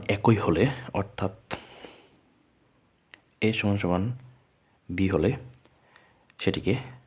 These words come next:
সেট সমতা বা equality of set বলে। অর্থাৎ এ এবং বি এর উপাদান সেম হলে তাকে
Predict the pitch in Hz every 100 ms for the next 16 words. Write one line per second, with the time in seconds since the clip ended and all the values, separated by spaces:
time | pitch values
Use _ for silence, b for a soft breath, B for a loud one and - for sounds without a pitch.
0 | _ - - 98 - 90 87 87 87 92
1 | 92 85 90 123 - - - - - -
2 | 160 - - - - _ _ _ b b
3 | b b b - - 104 - - - 123
4 | 131 113 101 - 98 98 90 82 82 80
5 | 90 165 - - - B B B - -
6 | - - - 95 92 - - 147 - -
7 | b b b b b _ _ _ _ _
8 | - 95